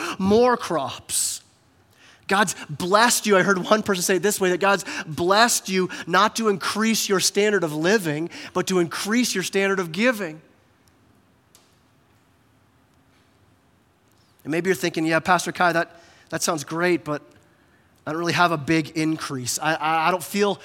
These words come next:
hugely blessed." Listen, I would say this, no matter where you are, no matter what season God has you in, you have seeds to sow. I love how Jesus pointed out the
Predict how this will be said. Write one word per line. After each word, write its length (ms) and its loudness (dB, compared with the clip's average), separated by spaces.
hugely 500 -4
blessed." 760 -4
Listen, 220 -4
I 40 4
would 140 2
say 180 0
this, 220 -4
no 80 0
matter 300 2
where 260 0
you 200 0
are, 140 2
no 60 -4
matter 160 0
what 160 0
season 400 -2
God 240 0
has 440 0
you 160 -8
in, 360 -10
you 180 -4
have 420 -2
seeds 420 -6
to 100 -10
sow. 300 -8
I 60 -10
love 240 2
how 140 2
Jesus 320 -2
pointed 280 0
out 120 0
the 120 2